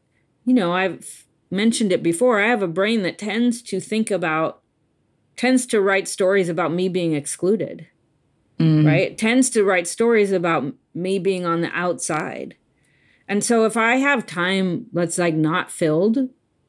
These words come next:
Speaker 1: I don't use it very well. I use it to, like, kind of start writing a story that's based in self-pity and self-centeredness. And I don't,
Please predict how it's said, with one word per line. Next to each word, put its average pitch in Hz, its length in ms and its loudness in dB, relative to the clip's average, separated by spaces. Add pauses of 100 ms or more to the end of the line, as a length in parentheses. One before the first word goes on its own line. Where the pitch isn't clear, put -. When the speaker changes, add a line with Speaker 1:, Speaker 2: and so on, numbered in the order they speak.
(400)
Speaker 1:
I 202 100 2
don't 262 360 4
use 214 300 2
it 185 180 0
very - 260 -6
well. - 440 -10 (260)
I 170 100 -4
use 226 320 2
it 220 140 2
to, 202 140 0
like, 170 360 -2 (920)
kind 185 240 -4
of 175 260 -6 (920)
start - 520 -2
writing 175 340 -2
a 170 40 -2
story 170 520 0
that's 170 500 -4 (400)
based 180 320 -2
in 180 120 -2
self-pity 175 800 -4 (420)
and 151 80 -6
self-centeredness. 175 960 -2
And 160 380 0 (1080)
I 170 80 -2
don't, 214 260 2